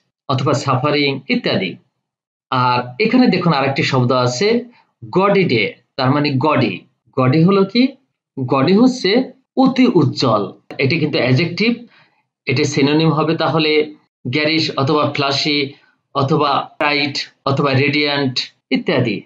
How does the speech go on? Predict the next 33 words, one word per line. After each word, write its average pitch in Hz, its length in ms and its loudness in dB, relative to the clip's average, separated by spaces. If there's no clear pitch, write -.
অর্থাৎ 151 400 -2
অতি 240 280 4
উজ্জ্বল 165 340 2
অর্থে 135 240 0
আমরা 196 400 0
এই 131 260 0
গডি 151 300 0
ব্যবহার 120 460 0
করি। 104 280 -8
আর 131 260 0
deny 185 440 2
হচ্ছে 247 520 2
reject 180 420 2
করা। 113 240 -2
deny 208 500 0
third - 280 -6
person 175 260 -2
সিঙ্গুলার 156 540 0
জন্য 185 460 2
এস 180 260 0
অথবা 143 360 0
ইএস 139 260 2
যুক্ত 135 220 -2
হয়েছে, 160 420 2
আর 120 120 0
ওয়াইটা 135 320 0
আই 120 280 0
হয়ে 117 160 2
গিয়েছে, 139 420 2
denies 123 720 -2
অর্থাৎ 147 360 -2
reject 175 400 2
করা, 107 360 -2